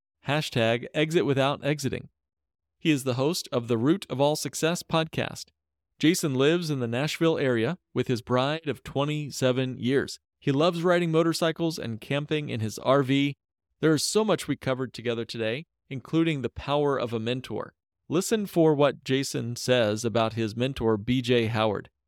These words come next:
and how B J helped Jason change his mindset, which is what I think really the job of a coach should really be all about. In the episode, Jason's gonna talk about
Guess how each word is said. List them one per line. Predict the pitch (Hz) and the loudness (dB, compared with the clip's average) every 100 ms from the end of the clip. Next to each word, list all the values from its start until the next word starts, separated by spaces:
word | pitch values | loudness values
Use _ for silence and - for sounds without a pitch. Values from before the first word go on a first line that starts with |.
| _ - | _ -8
and | 120 | -2
how | 127 139 127 | 2 2 2
B | 120 143 | 0 0
J | 135 117 110 | 2 2 2
helped | 120 120 - 123 | 0 0 -4 -2
Jason | 131 135 - 107 | 0 0 0 -4
change | - - 143 151 147 - | -6 -4 -4 -4 -6 -4
his | 127 113 | -4 -2
mindset, | 113 123 113 110 - _ _ _ _ | -2 -2 -4 -6 -6 _ _ _ _
which | 123 120 | -8 -6
is | 113 | 0
what | 135 | 2
I | 135 | 2
think | - 123 - - _ - | 2 -2 -4 -14 _ -2
really | 165 196 123 | 2 4 4
the | 113 | 2
job | 117 123 131 | 2 0 2
of | 120 | -2
a | 107 | -4
coach | - 127 110 - - | 0 -2 -2 -8 -10
should | - 123 143 | -6 -2 0
really | 160 | 0
be | 120 117 | 0 0
all | 110 | 0
about. | 101 113 - _ _ _ _ _ _ _ _ - | 0 -2 -2 _ _ _ _ _ _ _ _ -4
In | 131 | 0
the | 156 170 | 4 2
episode, | 165 - 117 107 | 2 0 0 0
Jason's | 117 131 - 123 | 0 0 0 -6
gonna | 117 120 | -4 -4
talk | - 123 - | -2 -4 -2
about | 113 110 | -2 -2